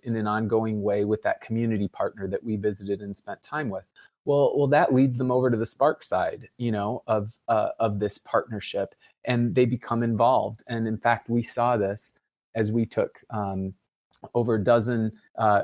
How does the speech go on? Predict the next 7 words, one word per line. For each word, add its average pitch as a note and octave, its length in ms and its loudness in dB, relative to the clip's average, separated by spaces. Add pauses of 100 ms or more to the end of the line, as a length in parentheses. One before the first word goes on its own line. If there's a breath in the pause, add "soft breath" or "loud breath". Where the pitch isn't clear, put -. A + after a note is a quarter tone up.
corporate - 400 2
leaders A2+ 540 4
on A2 160 -2
an G#2+ 80 -2
experience A2+ 500 -4
to A2 120 -6
Nicaragua A2 600 2